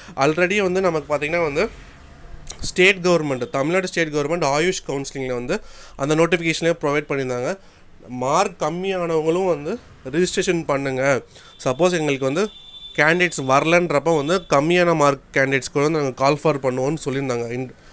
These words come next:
கவுன்சிலிங்க்கு. But இப்போ ஆயுஷ் வந்து இதை வந்து ஒரு அனௌன்ஸ்மெண்ட்டாகவே கொடுத்துருந்துருக்காங்க.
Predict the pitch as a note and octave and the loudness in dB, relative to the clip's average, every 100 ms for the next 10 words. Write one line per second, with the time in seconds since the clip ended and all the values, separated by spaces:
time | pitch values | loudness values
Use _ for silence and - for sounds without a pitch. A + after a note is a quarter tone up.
0 | - C3+ D#3+ C#3+ C3 A#2 E3 G#3 - - | -6 0 2 2 -2 -2 -2 -4 -10 -20
1 | - - - D#3 D#3 D3 E3 G#3 F#3+ A3+ | -20 -6 -2 0 2 4 4 4 0 0
2 | F3+ F3 D3 F3+ A#3 - - - C#3+ C3 | 2 2 2 0 -2 -6 -20 -10 -2 2
3 | C3 E3 F#3+ F3+ D#3 D3+ D#3+ D3 D3 C#3 | 2 2 0 -2 0 0 -2 -6 -6 -6
4 | B2 B2 A#2 D#3 | -6 -6 -4 -6